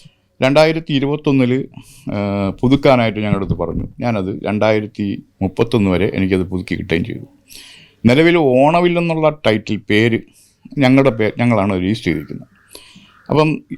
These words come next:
അതിന് കിട്ടിയിരിക്കുന്നത് അവർക്ക് ഇപ്പോൾ കിട്ടിയെന്ന് പറയുന്നത് പോലെ manufacturer and marketing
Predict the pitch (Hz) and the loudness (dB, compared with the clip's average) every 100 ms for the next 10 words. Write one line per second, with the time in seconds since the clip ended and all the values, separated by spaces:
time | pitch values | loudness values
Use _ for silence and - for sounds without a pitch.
0 | - 120 147 196 180 135 156 151 147 123 | 0 2 4 0 -2 -2 -2 -2 -2 -2
1 | 110 - _ 107 123 - 139 - 127 107 | -4 -8 _ 2 2 2 -2 -2 -2 -2
2 | 120 120 117 104 110 110 104 92 87 85 | 0 2 2 2 0 2 2 2 0 0
3 | - - _ 135 _ _ _ 98 104 120 | -2 -8 _ -20 _ _ _ 2 4 4
4 | 123 123 120 127 160 - _ 104 110 107 | 4 4 4 4 4 -2 _ -2 -2 -2
5 | 95 90 90 85 80 | 0 -2 -2 -8 -8